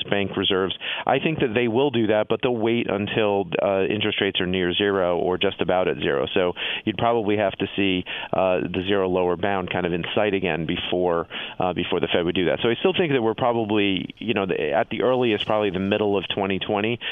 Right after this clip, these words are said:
uh, before they start large-scale asset purchases. But I also think that you need to see a much, much slower economy than we're seeing right now, at least domestically in the U S.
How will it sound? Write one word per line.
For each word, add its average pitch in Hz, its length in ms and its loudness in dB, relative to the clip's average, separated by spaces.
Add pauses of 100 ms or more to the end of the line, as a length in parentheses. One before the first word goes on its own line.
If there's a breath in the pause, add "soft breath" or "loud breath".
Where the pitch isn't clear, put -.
(220 loud breath)
uh, 101 260 0
before 104 340 0
they 101 180 0
start 101 260 0
large-scale 98 380 0
asset 98 300 0
purchases. 117 480 -2
But 92 100 0
I 98 60 2
also 110 340 0
think 98 140 -2
that 92 80 -2
you 87 100 -2
need 98 200 0
to 92 140 -2
see 92 140 0
a 80 60 0
much, 104 400 0
much 92 180 0 (100)
slower 87 300 0
economy 82 460 -2
than 82 180 0
we're 78 160 -2
seeing 82 160 -2
right 67 180 -2
now, 85 240 0
at 73 100 -4
least 92 200 -2
domestically 80 600 -4
in 69 60 -4
the 71 100 -4
U 69 140 -2
S. - 140 -6